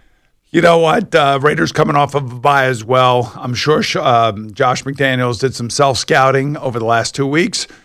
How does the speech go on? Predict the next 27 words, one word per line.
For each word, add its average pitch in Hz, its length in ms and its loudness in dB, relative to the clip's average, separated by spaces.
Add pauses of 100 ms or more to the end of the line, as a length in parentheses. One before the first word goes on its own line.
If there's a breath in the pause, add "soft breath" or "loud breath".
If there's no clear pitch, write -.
(100)
trying 123 220 0
to 113 80 -6
figure 120 240 0
out 117 180 4
how 120 180 2
to 123 80 0
get 123 200 -2
his 120 240 -2
team 127 300 -4
back 120 520 0
and 113 240 -8
playing 127 640 -4
the 117 100 -2
way 123 200 2
that 117 240 -4
we 120 100 -4
all 113 180 0
expected 127 540 -4
them 127 160 0
to 127 80 -2
play 139 380 -2
with 117 340 -12
the 104 80 -10
start 131 300 0
of 127 40 -4
the 117 60 -10
season. 143 500 -4